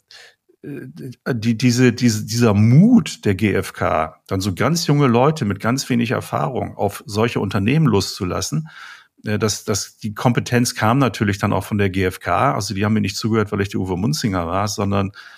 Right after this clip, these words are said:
weil ich von der G F K kam und wir damals ein für Deutschland sehr neues Verfahren, einen sehr neuen Ansatz, über Werbung nachzudenken, eingeführt haben.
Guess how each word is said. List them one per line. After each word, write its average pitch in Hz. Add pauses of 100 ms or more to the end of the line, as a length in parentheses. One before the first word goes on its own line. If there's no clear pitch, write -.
(300)
weil 95
ich 110
von 107
der 104
G 98
F 98
K 101
kam 107
und 98
wir 104
damals 101
ein 95 (1040)
für 113
Deutschland 107
sehr 98
neues 104
Verfahren, 113
einen 101
sehr 110
neuen 104
Ansatz, 110
über 107
Werbung 98
nachzudenken, 98
eingeführt 98
haben. 98